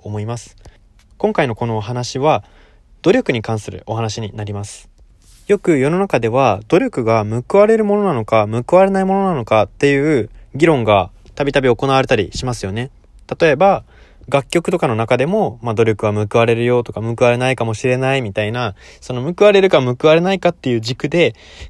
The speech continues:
考えられた議論がすごい、そういうエンタメの中でもそうですし、普通の議論でも行われていると思うんですね。なんですけれども、私はここに対してちょっと疑問があると言いますか、それについて今日はお話していくんですけど、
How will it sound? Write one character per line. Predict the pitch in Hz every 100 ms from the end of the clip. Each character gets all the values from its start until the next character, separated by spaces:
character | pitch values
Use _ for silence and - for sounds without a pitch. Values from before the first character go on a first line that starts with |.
| -
考 | 160 160
え | 165
ら | 165
れ | 147
た | 131 127
議 | 113
論 | 120 104
が | 104 113
す | 101 120
ご | 123
い、 | - _ _ _ _
そ | - 143
う |
い |
う | -
エ | 160
ン |
タ | 165
メ | 156
の | 147
中 | 147 127
で | 104
も | 101
そ | 139
う |
で | 131
す | -
し、 | - 202
普 | 113
通 | - 123
の | 110
議 | 113
論 | 135 117
で |
も | 139 123
行 | 104
わ | 107 104
れ | 107
て | 101 120
い |
る | 107
と | - -
思 | 113 107
う |
ん |
で | 92
す | -
ね。 | 123 - _ _ _ _ _ _
な | 202
ん | 226
で |
す | 180
け | 127
れ | 113
ど |
も、 | 123 139 104
私 | 127 185 -
は | 247 190
こ |
こ | -
に | 190 196
対 | 214 185
し |
て | - 113 101
ち | 92
ょ | -
っ |
と | - 92
疑 | 101
問 | 117 117 113 113
が | 131 117
あ |
る | 107
と | 98
言 | 98
い |
ま | 117 104
す | -
か、 | 90 - _
そ | -
れ | 143
に | 127
つ | 123
い |
て | 110
今 | - 107
日 |
は | 92 104
お |
話 | 110 110
し | -
て |
い | 113
く | -
ん |
で | 107
す | 98
け | 104
ど、 | 117 95